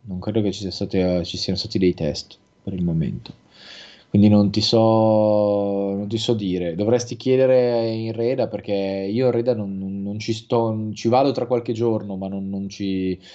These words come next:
non ci sono adesso. Quindi devi, dov-, dovrai chiedere quando ci sarà una pausa caffè con Pierpaolo o,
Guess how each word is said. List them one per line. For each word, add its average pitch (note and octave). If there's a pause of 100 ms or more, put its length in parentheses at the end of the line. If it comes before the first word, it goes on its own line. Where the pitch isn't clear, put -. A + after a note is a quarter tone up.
(200)
non A#2+
ci A#2+
sono A#2
adesso. G2+
Quindi G#2+
devi, G2
dov-, G#2
dovrai B2
chiedere C3 (220)
quando B2
ci A2+
sarà B2+
una C3
pausa A#2+
caffè A#2
con A#2
Pierpaolo G#2+
o, F#2+